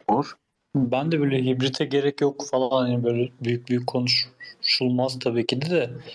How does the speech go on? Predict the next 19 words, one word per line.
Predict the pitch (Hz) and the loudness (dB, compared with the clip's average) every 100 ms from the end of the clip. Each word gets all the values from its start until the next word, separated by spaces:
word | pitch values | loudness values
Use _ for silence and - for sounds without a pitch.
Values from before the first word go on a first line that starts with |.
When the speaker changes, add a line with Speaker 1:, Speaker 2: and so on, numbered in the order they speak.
| - - | -20 -8
Speaker 2:
sadece | - 139 139 139 | -2 0 0 0
bazı | 139 139 | 0 2
şirketler | 131 143 - 143 135 135 | 2 0 0 -4 0 0
şey | - 135 | 2 0
hatasına | 131 131 127 127 127 | 0 0 -2 0 0
düşüyor | 123 - 127 | 0 0 0
olabilirler, | 127 117 117 117 | 0 0 0 2
ekipler | 120 120 - - 117 | 0 -2 -6 0 2
ya | 113 110 | 2 0
da | 117 | 0
diyeyim, | 113 113 117 - | 2 2 0 -2
ona | 131 127 | -2 0
dikkat | 127 123 | 0 2
etmek | 127 123 120 113 120 | 0 0 -4 -2 0
lazım. | 117 117 117 - - - | 2 0 -10 -14 -20 -8
Şimdi | - 139 | -2 0
eskiden | 131 - 135 131 131 - - | 0 0 0 0 -2 -6 -4
ofiste | 131 - - | -2 0 -2
çalışıyorken | 139 139 131 - 131 143 151 | -2 0 0 0 0 0 -2